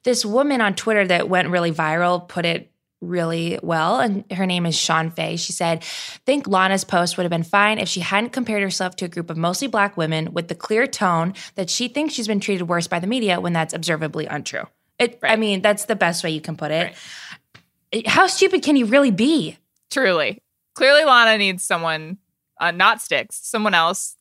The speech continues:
Speaker 2: to
Speaker 1: Correct.
Speaker 2: stage an intervention and be like, "You're not mistreated." She never deals with criticism well. She went after music writers who didn't review her last album well. So, like, she just needs to deal with
Speaker 1: Oh,
Speaker 2: criticism and realize that
Speaker 1: yeah.
Speaker 2: she's privileged. Like, come on.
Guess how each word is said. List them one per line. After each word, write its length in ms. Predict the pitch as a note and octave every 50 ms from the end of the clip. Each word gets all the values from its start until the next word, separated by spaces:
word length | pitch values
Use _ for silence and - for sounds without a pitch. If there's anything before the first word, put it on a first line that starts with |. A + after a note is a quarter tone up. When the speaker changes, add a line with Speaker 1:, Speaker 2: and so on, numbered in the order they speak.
| _ -
Speaker 2:
to 360 | - - F3 E3+ E3+ E3 D#3+ -
Speaker 1:
Correct. 320 | F#3+ B2+ - E3+ - - G#3 G#3 G3
Speaker 2:
stage 320 | - - B3+ G#3+ G#3 G3+ C4
an 60 | A#3
intervention 400 | A3 A3+ G3 F#3+ F#3+ - - A#3
and 80 | F#3 F3+
be 80 | F#3+
like, 200 | E3+ E3 E3 F3 -
"You're 260 | F#3 E3+ E3 D#3+ D#3+
not 360 | D#3 D#3 D3+ D3+ D#3 D#3+ - - _ _ _ -
mistreated." 720 | E3 E3 E3+ - - - - F3 E3+ F3 G3+ A3+ A3+ -
She 80 | - G#5+ G5 C#5+
never 240 | B3 G#3 F3+ A3 G#3+
deals 240 | G3 D#3+ D#3 D3+ -
with 120 | D#3 - -
criticism 440 | - D3+ C#3 D3+ - C#3+ C#3+ D3 C#3+
well. 180 | C3+ C#3 D3
She 140 | - - E4
went 140 | F#4+ A4 F#4
after 440 | D4+ C#4+ - - A3+ A3 A3 G#3+ -
music 360 | F#3 F3+ F#3 F3+ F#3 F#3 -
writers 400 | E3+ E3 E3+ E3 F3 F3 F3 F#3+
who 80 | A3
didn't 200 | D#3+ D3+ E3 D#3
review 300 | D3+ E3 D3 D3 D#3 D3+
her 100 | E3+ F#3 D#3
last 220 | D#3 D3 D3+ - -
album 320 | B2 C3+ C3 G#2+ C#3+ C3 C3
well. 220 | C3+ C3 A#2+ C3+
So, 160 | - - A#3+
like, 160 | A3+ A#3+ A#3 -
she 140 | - F4+
just 140 | F#4+ - -
needs 160 | C#5 C#5 C5+ -
to 120 | C5 A4+ B3
deal 220 | C#4 F4+ G4 G4
with 80 | - C4
Speaker 1:
Oh, 140 | C4+ C#4 D4
Speaker 2:
criticism 220 | C#4+ B3+ B3 C#4+ C#4+ D4+ D#4+ F4+ F4+
and 100 | F4+ F#4
realize 280 | - A3 - - - -
that 100 | - C#4+
Speaker 1:
yeah. 80 | C4
Speaker 2:
she's 140 | C#4 G#3+ G3+
privileged. 680 | G3 F4+ F4 G4+ E4+ G#3+ D#3 B2+ - - - - - _ -
Like, 240 | B3+ C4 - _ -
come 140 | - F#4+ - -
on. 120 | -